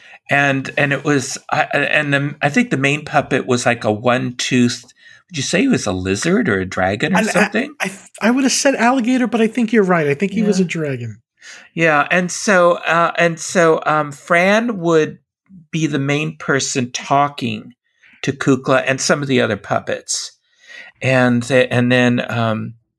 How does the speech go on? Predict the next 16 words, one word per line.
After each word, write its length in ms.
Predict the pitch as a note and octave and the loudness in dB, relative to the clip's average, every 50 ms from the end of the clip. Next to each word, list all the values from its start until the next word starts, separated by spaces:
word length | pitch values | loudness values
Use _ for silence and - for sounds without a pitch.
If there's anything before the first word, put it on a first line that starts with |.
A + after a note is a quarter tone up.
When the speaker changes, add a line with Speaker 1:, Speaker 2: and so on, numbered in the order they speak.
| _ _ _ _ _ _ _ _ _ _ - - - - _ _ - | _ _ _ _ _ _ _ _ _ _ -20 -20 -20 -20 _ _ -6
Speaker 1:
and, 400 | - C3 B2+ A#2+ A#2 A#2+ A#2+ - - | -2 -2 0 0 -2 -4 -8 -10 -8
and 240 | - B2 B2 B2 - - | -4 -4 -4 -4 -2 0
Ollie, 440 | D3 D#3 E3 D#3+ C3+ G#2+ G2 - - | 2 2 4 2 2 0 -2 -2 -2
Ollie 280 | - C3+ C#3+ D3+ E3 E3+ | 0 0 0 2 0 -2
was 200 | D#3+ D3+ D3 - | -2 -4 -4 -2
the 80 | D3 | 0
other 140 | C3 C3 C#3 | 0 0 -2
one, 120 | C3 A2 G#2+ | -4 -4 -4
a 60 | G#2 | -4
little 200 | A#2+ C3 C3 G#2+ | -6 -6 -6 -2
round-headed 800 | A2+ G#2+ A2+ A#2+ A#2+ B2 A#2+ - C3+ B2 B2 B2 B2 B2+ - _ _ _ _ _ _ _ _ _ | -2 -2 0 0 -2 -4 -6 -6 -6 -4 -2 -2 -2 -4 -6 _ _ _ _ _ _ _ _ _
Speaker 2:
Yes, 640 | - E3+ E3+ G3 G3+ G3 E3 B2 - - - - - | -4 0 2 2 2 2 0 -4 -6 -6 -6 -8 -8
yes, 340 | D3+ D3+ D#3 C#3+ A2 - - | -6 -4 -2 -2 -2 -2 -2
Speaker 1:
puppet. 140 | B2+ G#2+ - | -4 -4 -6
Speaker 2:
yes. 280 | C3 B2+ - - - | -6 -10 -14 -10 -6
Speaker 1:
Yeah. 320 | A#2+ B2 A#2 G2+ A#1+ - | -2 0 0 -2 -2 -6